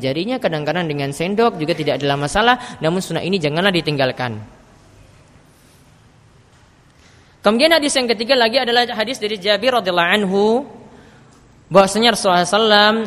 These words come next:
amara bil akil asabi was sahfa. Jabir itu mengatakan bahwasanya Rasulullah sallallahu alaihi wasallam memerintah untuk menjilat jari jemari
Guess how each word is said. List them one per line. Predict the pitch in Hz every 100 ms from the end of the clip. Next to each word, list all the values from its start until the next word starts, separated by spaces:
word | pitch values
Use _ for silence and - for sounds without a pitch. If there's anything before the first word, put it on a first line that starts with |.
| - -
amara | 233 247 220 202
bil | 185 208
akil | 226 - - - 220 214 208
asabi | 185 175 - 208 180 170 156 214 233 - - -
was | 180 175 -
sahfa. | - 214 - - - 190 - - - - - - - _ _ _ _ _ _ _ _ _ _ - _ _ _ _ _ _ _ _ _ _ _ _ _ _ _ _ _ -
Jabir | 180 240 240 339 330
itu | 302
mengatakan | 285 233 214 277 277
bahwasanya | 226 202 247 254
Rasulullah | - 190 180
sallallahu |
alaihi | 226
wasallam | 226 214 214
memerintah | 220 226 240 254 220 175 131 - - - - - _ _ _ _ _ _ - _ _ _
untuk | 190 180 196 214 254 262 - - - - - 175
menjilat | 190 170 180 196 240 214 160
jari | 170 175
jemari | 160 175 214 247 240 180